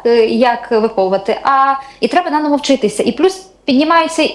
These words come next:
теж, як їх виховували, ці почуття. Тому це нормально. Е,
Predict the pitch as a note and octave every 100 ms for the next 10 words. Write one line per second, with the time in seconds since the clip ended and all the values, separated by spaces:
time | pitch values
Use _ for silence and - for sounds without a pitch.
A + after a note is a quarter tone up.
0 | - - E4 D#4+ D4+ - B3+ A3 G#3 -
1 | G3+ F#3 G3 - A#3+ C#4 C#4+ - D#3+ D3+
2 | - - - F4 A#4+ F4 F#4+ F4+ B3+ G3
3 | G3+ B3+ - - - - G#3+ G#3+ G#3+